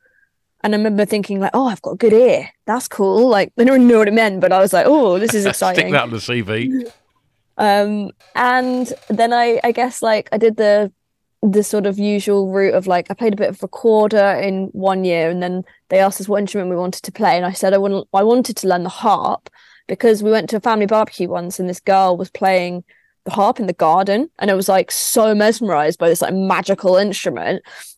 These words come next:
Speaker 1: Um, and so when they said, "What do you wanna play?" I said, "The harp," and they said, "Oh, well, <laughs> we don't, we don't think we know anyone that teaches the harp round here." So you can learn you can learn, um, the flute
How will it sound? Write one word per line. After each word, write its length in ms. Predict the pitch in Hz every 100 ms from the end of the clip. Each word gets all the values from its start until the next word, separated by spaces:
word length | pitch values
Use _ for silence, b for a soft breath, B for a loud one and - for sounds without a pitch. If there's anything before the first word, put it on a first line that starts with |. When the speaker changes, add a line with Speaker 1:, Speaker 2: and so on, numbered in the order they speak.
| _ -
Speaker 1:
Um, 360 | 202 196 196 - _ -
and 180 | 208 214
so 240 | 220 214
when 160 | 208 240
they 80 | 233
said, 220 | 233 208
"What 120 | 214
do 60 | 208
you 40 |
wanna 80 | 196
play?" 160 | 247 202
I 40 |
said, 140 | 208
"The 80 | 190
harp," 320 | 202 208 185 -
and 80 |
they 80 | 190
said, 200 | 202 190
"Oh, 140 | 196 185
well, 180 | 175
<laughs> 100 | 196
we 100 | 285
don't, 160 | 294 240 _ -
we 100 | 240
don't 180 | 226 202
think 140 | 220
we 80 | 202
know 300 | 208 214 202 -
anyone 280 | 202 196 196
that 100 | -
teaches 360 | 247 220 214 -
the 80 |
harp 280 | 190 175 -
round 260 | - 160 190
here." 180 | 180 185
So 260 | - 190 185 B B
you 100 | 190
can 220 | - 220
learn 380 | 226 214 208 202 b b _
you 100 | 202
can 160 | 208 220
learn, 300 | 208 208 208
um, 260 | 202 202 160
the 80 | 202
flute 440 | - 254 226 175